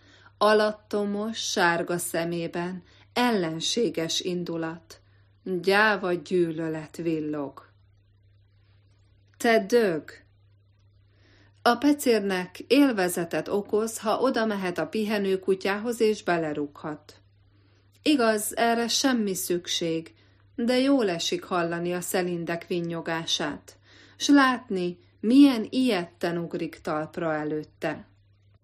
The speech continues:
Akárcsak ő, a csőszök és a csendőrök előtt, és milyen alázatosan várja az ütéseit. Végre ő is üthet valakit,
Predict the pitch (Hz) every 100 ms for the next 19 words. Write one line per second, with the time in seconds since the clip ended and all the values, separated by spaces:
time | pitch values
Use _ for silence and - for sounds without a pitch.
0 | _ 208 247 269 262 226 208 - 175 175
1 | 165 160 156 170 - _ - - - 208
2 | 196 - 254 262 262 - 190 170 - -
3 | - 254 233 - 220 226 - 196 180 170
4 | 165 165 160 165 165 165 165 - - -
5 | - _ _ _ _ 226 214 - 214 254
6 | 262 220 - 240 240 196 175 165 156 165
7 | 160 - 170 165 165 165 160 160 160 -
8 | 175 - 151 165 - 156 73 - - -
9 | _ _ _ _ _ _ _ _ - 175
10 | 190 202 196 175 180 165 - 247 247 208
11 | 175 - 196 - 165 160 175 165 156 -
12 | - - -